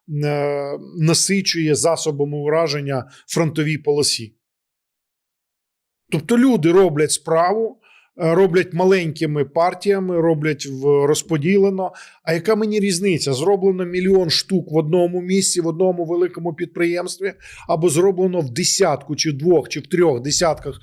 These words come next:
маленьких умовних гаражів той самий мільйон засобів ураження. Немає, м, е, ну, немає мені різниці. Більше того,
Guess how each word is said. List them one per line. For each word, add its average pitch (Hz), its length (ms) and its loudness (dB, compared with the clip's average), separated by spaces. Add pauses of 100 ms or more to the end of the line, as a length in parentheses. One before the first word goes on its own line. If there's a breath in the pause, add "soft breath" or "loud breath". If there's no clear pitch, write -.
(220 loud breath)
маленьких 170 540 0
умовних 147 520 2
гаражів 156 540 0 (580)
той 185 140 2
самий 196 380 2
мільйон 175 440 4
засобів 175 480 -2
ураження. 127 520 -2 (560 soft breath)
Немає, 185 920 2
м, 165 340 -4
е, 160 340 -4 (260)
ну, 165 160 0
немає 190 380 0
мені 143 300 -2
різниці. 117 580 -10 (320 loud breath)
Більше 202 500 -2
того, 131 460 2